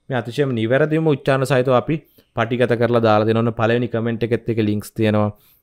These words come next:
ඩිස්ක්‍රිප්ෂන් එකේ තියෙනවා. නැත්නම් ඔබ චැනල් එකට යන්න. චැනල් එකේ තියෙන ප්ලේලිස්ට් එකට එක දිගට ඔබට ඒවා ප්ලේ කරගන්න පුළුවන්. මෙහෙමයි.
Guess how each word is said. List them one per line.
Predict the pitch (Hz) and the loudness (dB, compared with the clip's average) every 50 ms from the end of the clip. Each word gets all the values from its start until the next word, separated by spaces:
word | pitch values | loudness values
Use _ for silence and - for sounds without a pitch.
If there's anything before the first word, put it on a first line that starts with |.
| _ _ _ _ _ _ | _ _ _ _ _ _
ඩිස්ක්‍රිප්ෂන් | 127 113 - - - 135 - - 135 127 | -4 -4 -2 0 -2 0 0 0 0 2
එකේ | 123 117 113 | 0 0 0
තියෙනවා. | - 117 117 | 0 -2 -2
නැත්නම් | 117 113 123 120 | -2 -2 -2 -2
ඔබ | 123 123 | -2 -2
චැනල් | - 123 113 113 117 113 | -2 -2 -4 -2 -2 -4
එකට | 110 107 110 | -2 -2 -2
යන්න. | 107 101 98 | -4 -2 -2
චැනල් | - 113 120 120 120 | -2 -2 0 0 0
එකේ | 117 120 104 | 0 -2 -2
තියෙන | 120 117 123 120 | -2 -2 -2 -2
ප්ලේලිස්ට් | - - 117 113 110 107 104 - - | -4 -2 0 0 2 0 -2 -4 -6
එකට | 110 101 104 95 107 | -8 -8 -6 -4 -2
එක | 113 110 104 - - | -2 -2 0 0 -2
දිගට | 120 113 113 107 123 120 170 185 190 - _ _ _ _ _ _ _ _ _ - | 0 0 0 0 0 2 2 0 -2 -4 _ _ _ _ _ _ _ _ _ -4
ඔබට | 117 120 117 | -2 0 0
ඒවා | 120 113 123 151 139 - - - - - _ | 2 2 0 0 -2 -6 -12 -14 -16 -18 _
ප්ලේ | _ - 117 110 110 | _ -6 -4 -4 -2
කරගන්න | - 117 110 104 107 104 104 101 | -2 -4 -4 -4 -4 -4 -4 -6
පුළුවන්. | - 104 101 101 101 98 98 - _ _ _ _ _ _ _ _ _ _ _ _ _ _ _ _ _ _ _ _ _ _ _ _ _ _ _ _ - | -6 -4 -4 -4 -4 -6 -8 -12 _ _ _ _ _ _ _ _ _ _ _ _ _ _ _ _ _ _ _ _ _ _ _ _ _ _ _ _ -2
මෙහෙමයි. | 143 139 110 85 - | -2 0 -2 -4 -6